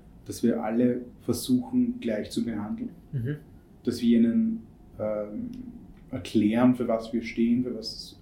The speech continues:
Speaker 1: für was Karma Food steht, warum das ganze Karma Food heißt.
Speaker 2: Mhm.
Speaker 1: Ähm,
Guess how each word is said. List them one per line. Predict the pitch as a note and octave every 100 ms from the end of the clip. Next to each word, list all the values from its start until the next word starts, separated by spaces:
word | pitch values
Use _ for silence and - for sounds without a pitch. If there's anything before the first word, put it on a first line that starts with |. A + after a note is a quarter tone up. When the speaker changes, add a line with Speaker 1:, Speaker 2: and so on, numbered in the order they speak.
| -
Speaker 1:
für | A#2+ G#2+
was | G2 -
Karma | - G#2+ A#2 B2
Food | A#2 -
steht, | - A2+ A2+
warum | A2+ A2+ A#2
das | -
ganze | A2+ - G2+
Karma | G#2 G2+ G2+
Food | -
heißt. | G#2 G#2 - - -
Speaker 2:
Mhm. | B2+ A#2 C#3+ - - - - -
Speaker 1:
Ähm, | G#2+ G#2+ G#2+ A2 - -